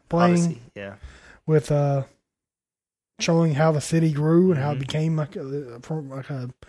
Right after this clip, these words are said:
Speaker 1: space station into a, just a giant city. I
Speaker 2: Yep.
Speaker 1: liked the opening.
Speaker 2: Yeah.
Speaker 1: The first scene with them,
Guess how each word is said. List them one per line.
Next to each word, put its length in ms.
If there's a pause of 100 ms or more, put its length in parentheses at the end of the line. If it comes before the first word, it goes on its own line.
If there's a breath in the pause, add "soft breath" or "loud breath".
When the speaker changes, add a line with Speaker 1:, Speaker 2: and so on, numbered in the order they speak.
(160 soft breath)
Speaker 1:
space 360
station 380
into 280
a, 60
just 220
a 40
giant 420
city. 280
I 60
Speaker 2:
Yep. 100
Speaker 1:
liked 280
the 100
opening. 480
Speaker 2:
Yeah. 160 (1080 soft breath)
Speaker 1:
The 60
first 260
scene 200
with 140
them, 360